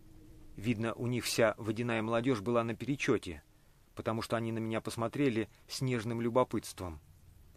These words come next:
Петербургский покрой сюртука ввёл их в заблуждение – но скоро узнав армейские палеты,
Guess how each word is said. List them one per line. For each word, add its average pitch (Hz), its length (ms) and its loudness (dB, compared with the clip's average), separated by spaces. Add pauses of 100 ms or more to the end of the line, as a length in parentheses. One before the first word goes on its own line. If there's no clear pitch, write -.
(120)
Петербургский 107 720 -2
покрой 117 340 0
сюртука 120 640 4 (300)
ввёл 131 400 6
их 104 240 -4
в 95 80 -6
заблуждение – 98 920 -2 (460)
но 110 140 -2
скоро 120 260 0
узнав 117 420 2
армейские 113 540 0
палеты, 156 480 4